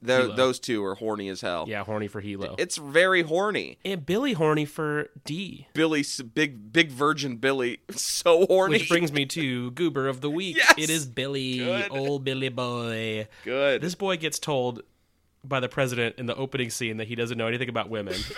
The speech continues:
Speaker 2: and then he <laughs> proceeds to really poorly flirt with D, and then he bur-, he dunks on himself.
Speaker 1: It is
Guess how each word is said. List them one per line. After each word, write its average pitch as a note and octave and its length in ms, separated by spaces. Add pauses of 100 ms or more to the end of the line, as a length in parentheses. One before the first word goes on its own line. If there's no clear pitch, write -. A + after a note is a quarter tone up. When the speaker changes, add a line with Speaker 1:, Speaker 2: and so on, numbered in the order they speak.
(140)
Speaker 2:
and B2+ 120
then B2 160
he A#2+ 80
<laughs> - 80
proceeds - 400
to A#2+ 380 (420)
really D3+ 260
poorly C3+ 540
flirt A#2 440
with A2 220
D, A2+ 400 (640)
and B2+ 200
then A#2+ 420 (300)
he F3 340 (240)
bur-, F3 240
he F3+ 100
dunks F#3 260
on G3+ 60
himself. G3 540
Speaker 1:
It F3+ 140
is E3+ 720